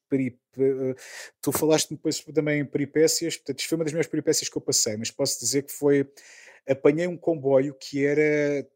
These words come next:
quarta mão, que originalmente era uma primeira classe sueca, mas estou a falar um comboio para aí dos anos sessenta.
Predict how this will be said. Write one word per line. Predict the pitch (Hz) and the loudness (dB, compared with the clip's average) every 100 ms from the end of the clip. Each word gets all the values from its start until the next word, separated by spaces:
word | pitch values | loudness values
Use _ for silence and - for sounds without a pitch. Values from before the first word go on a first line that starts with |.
| _ _ _ _ _ _ _ | _ _ _ _ _ _ _
quarta | - 147 131 147 | 6 6 6 4
mão, | 135 123 120 165 - | 6 4 4 0 -8
que | - | 0
originalmente | 156 170 165 170 160 175 180 - | 4 4 4 0 0 -2 -4 -2
era | 151 | 2
uma | 156 | 2
primeira | 160 160 160 175 165 | 0 -2 0 -2 -2
classe | - 123 127 - - 156 - _ _ _ _ - | -2 -4 -2 -2 -4 -8 -20 _ _ _ _ -2
sueca, | 120 - 156 156 - 92 - _ _ _ _ - | 2 4 4 4 2 -12 -14 _ _ _ _ -8
mas | - | -4
estou | 131 | -2
a | |
falar | 127 120 | -2 -2
um | |
comboio | 127 131 | 0 0
para | 139 147 | 2 -2
aí | |
dos | 139 | 0
anos | 143 147 | -2 0
sessenta. | - 143 120 104 | 0 0 -2 -8